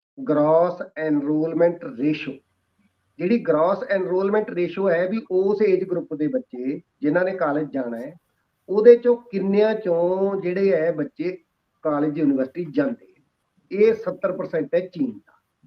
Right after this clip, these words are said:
ਭਾਰਤ ਨੇ ਜਿਹੜੀ so called ਨਵੀਂ ਐਜੂਕੇਸ਼ਨ ਪਾਲਿਸੀ ਦੋ ਹਜ਼ਾਰ ਵੀਹ ਲਿਆਂਦੀ ਹੈ, ਇਹਦੇ ਵਿੱਚ ਦੋ ਹਜ਼ਾਰ ਤੀਹ ਤੱਕ ਪੱਚੀ ਪਰਸੈਂਟ ਦਾ ਟੀਚਾ ਰੱਖਿਆ ਹੈਗਾ ਵੀ ਅਸੀਂ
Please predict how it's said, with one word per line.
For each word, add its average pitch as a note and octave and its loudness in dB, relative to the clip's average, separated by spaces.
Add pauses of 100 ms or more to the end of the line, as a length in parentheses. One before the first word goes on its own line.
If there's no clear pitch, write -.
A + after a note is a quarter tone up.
(320)
ਭਾਰਤ F#3 0
ਨੇ G#3+ 2
ਜਿਹੜੀ G#3+ 2
so F#3+ -2
called G3+ 0
ਨਵੀਂ E3 0
ਐਜੂਕੇਸ਼ਨ F#3+ -4
ਪਾਲਿਸੀ E3 0
ਦੋ E3+ -4
ਹਜ਼ਾਰ F3+ 0
ਵੀਹ F#3 -2
ਲਿਆਂਦੀ F#3 0
ਹੈ, F#3+ -6 (500)
ਇਹਦੇ G#3+ 10
ਵਿੱਚ D#3+ -2 (880)
ਦੋ F#3 2
ਹਜ਼ਾਰ G#3+ 2
ਤੀਹ C4 2
ਤੱਕ E3 -4
ਪੱਚੀ G#3 -2
ਪਰਸੈਂਟ F#3+ 0
ਦਾ A#3 2 (260)
ਟੀਚਾ G#3+ 6
ਰੱਖਿਆ E3+ -6
ਹੈਗਾ A#2 -18 (120)
ਵੀ F3+ -2
ਅਸੀਂ F#3+ -4